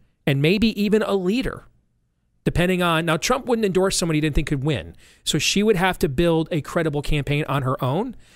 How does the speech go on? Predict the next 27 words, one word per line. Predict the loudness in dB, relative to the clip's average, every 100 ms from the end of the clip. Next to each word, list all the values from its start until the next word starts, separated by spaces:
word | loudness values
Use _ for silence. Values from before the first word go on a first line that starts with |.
| _ -4
but | -2
she | 0 0
would | 0
be | 2
on | 2 2
a |
short | 0 2 2 4
list | 2 2
of | 0 0
candidates | -2 0 -2 -2
that | -2 0
I | 0
think | 0 -2 -2
that | -6
Trump | -2 -2 -2
would | -4
consider | -2 -2 0 0 0
endorsing | -4 0 2 2 0 -2
and | -4
throwing | -4 -2 -2
his | -2 0
weight | 0 0
behind | -4 -4 -6 -8 -12 _ _ _ -4
to | 0
get | 2
the | 2
nomination. | 2 -2 -4 -6 -6 -8